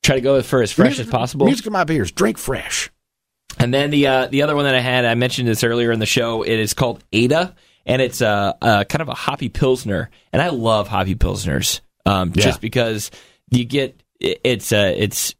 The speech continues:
Speaker 1: it's a pilsner, obviously, but it's, it's crisp, it's refreshing, but then it has that hop bite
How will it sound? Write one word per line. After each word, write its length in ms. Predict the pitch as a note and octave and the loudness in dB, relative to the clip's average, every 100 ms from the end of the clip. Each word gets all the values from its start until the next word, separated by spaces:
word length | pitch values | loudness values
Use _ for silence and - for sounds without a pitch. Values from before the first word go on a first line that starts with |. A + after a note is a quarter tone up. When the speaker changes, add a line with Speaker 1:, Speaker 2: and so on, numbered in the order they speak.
| - | 0
Speaker 1:
it's 480 | G2+ - - - - _ | 0 0 -6 -8 -12 _
a 60 | - | 0
pilsner, 380 | - D#3 B2+ G#2+ | 2 0 -4 -4
obviously, 420 | G#2 G#2 G2 G#2+ | -2 -2 0 0
but 200 | G#2 F#2+ | 2 0
it's, 340 | G#2+ G2+ - - - - - | 0 0 -2 -6 -10 -14 -2
it's 220 | G#2 - | -2 -2
crisp, 480 | - D#3 E3+ - - | -2 -2 -2 -6 -4
it's 160 | A2+ - | -2 2
refreshing, 600 | G#2 - D#3+ D3+ D#3 D3 | 0 0 -4 -2 -2 -2
but 180 | C3 - | -4 -2
then 120 | B2+ | -4
it 100 | A2 | -2
has 200 | B2+ B2+ | -4 -2
that 120 | A#2 | -2
hop 280 | - - B2+ | -4 -2 -2
bite 420 | - G#2+ G#2+ A#2 | -2 -2 -2 -2